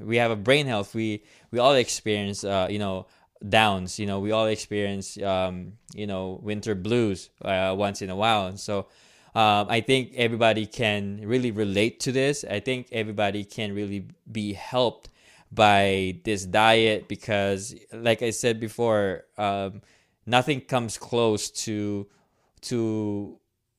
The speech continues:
the change that I've experienced on the ketogenic diet. I've done all the therapies. I've done cognitive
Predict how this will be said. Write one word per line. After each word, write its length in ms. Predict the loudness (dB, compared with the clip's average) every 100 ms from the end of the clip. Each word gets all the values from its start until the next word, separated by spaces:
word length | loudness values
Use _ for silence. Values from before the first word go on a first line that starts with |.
| _ -12
the 140 | -6 -4
change 480 | -2 0 0 -2
that 120 | -2 0
I've 240 | 2 0
experienced 560 | -4 -6 -4 -4 -4 -6
on 120 | -6
the 80 | -6
ketogenic 640 | -4 -4 -2 -2 -2 2
diet. 260 | 6 6
I've 180 | 4 2
done 220 | 2 2
all 220 | 2 4 4
the 80 |
therapies. 600 | 2 0 0 -2 -6 -8
I've 180 | -8 -6
done 280 | -6 -6 -10
cognitive 720 | -2 -2 -2 -6 -6 -4 -6